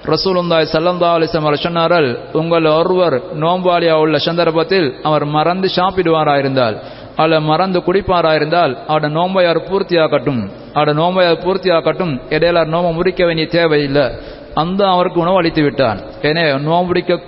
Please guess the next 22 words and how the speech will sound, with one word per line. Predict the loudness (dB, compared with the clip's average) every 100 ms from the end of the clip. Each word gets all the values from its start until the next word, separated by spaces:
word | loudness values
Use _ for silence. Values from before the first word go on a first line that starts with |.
| -8 -2 0
நன்மை | 0 0 0
மாற | 2 0
கிடைக்கின்றது, | 0 -2 -2 0 0 0
பசியும் | 0 -2 -2 -2
போயிட்ட | 0 0 0
மாதிரி | 0 0
நிலைமாருக்கு | -2 0 0 0 0
கிடைக்கின்றது, | 0 0 -2 0 2 0 -4
அந்த | -4 -2 0
அவருக்கு | 0 0
உணவு | 0 0
அளித்திருக்கின்றான். | 0 -2 -2 0 0 0 -4 -12 -18 -10 -2
எனவே | 0 0 0
மறந்து | 2 2 0 0 0
நோ-, | 0 0
சாப்பிட்டால், | 0 0 -2 0 0 -2
அதில் | -2 0 0
மறந்து | 0 0 -2
குடித்தால் | -2 -2 0 0 0 0
அவர் | -2 -2 0
நோன்பை | 0 -2
பூர்த்தியாக்கட்டும், | -2 -2 0 0 2 0 -2